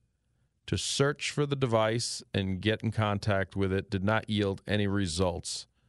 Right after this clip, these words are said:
the space agency reported. According to preliminary analysis, the Luna twenty-five switched to an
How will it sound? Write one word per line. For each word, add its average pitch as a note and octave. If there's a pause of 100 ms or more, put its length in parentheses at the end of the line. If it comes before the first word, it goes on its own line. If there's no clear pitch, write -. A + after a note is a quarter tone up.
(140)
the A2
space G#2
agency F#2
reported. G#2 (840)
According A#2+ (280)
to A#2+
preliminary B2
analysis, G2+
the G#2+
Luna A#2+
twenty-five A2+
switched -
to A#2+
an G2+